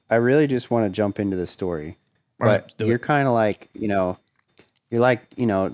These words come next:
Speaker 1: do the nonchalant thing. Remember what you sent, so we have a, we have four of us that have a group text.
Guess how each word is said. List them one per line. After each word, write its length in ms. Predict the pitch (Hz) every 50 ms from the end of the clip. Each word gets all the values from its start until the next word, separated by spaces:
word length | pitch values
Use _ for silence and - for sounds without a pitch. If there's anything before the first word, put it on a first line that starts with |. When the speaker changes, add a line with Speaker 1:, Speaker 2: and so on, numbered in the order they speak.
| 104 -
Speaker 1:
do 160 | 123 120 117
the 80 | 110 107
nonchalant 680 | 107 104 107 110 110 104 - 110 104 104 107 107 104
thing. 200 | - - 95 90
Remember 360 | 92 113 135 160 175 175 190 185
what 100 | 156 113
you 140 | 127 139 139
sent, 520 | - - 156 160 151 - - - 113 110
so 100 | 120 135
we 80 | 135 135
have 160 | 143 151 147
a, 260 | 135 113 - 90 98 - - 90 92 -
we 120 | 113 120 123
have 260 | 131 131 127 117 -
four 240 | - 127 123 117 113
of 100 | 101 98
us 120 | 101 - -
that 100 | 101 107
have 140 | 113 101
a 40 | 98 92
group 240 | - 101 101 -
text. 500 | - - 92 78 - - - - - -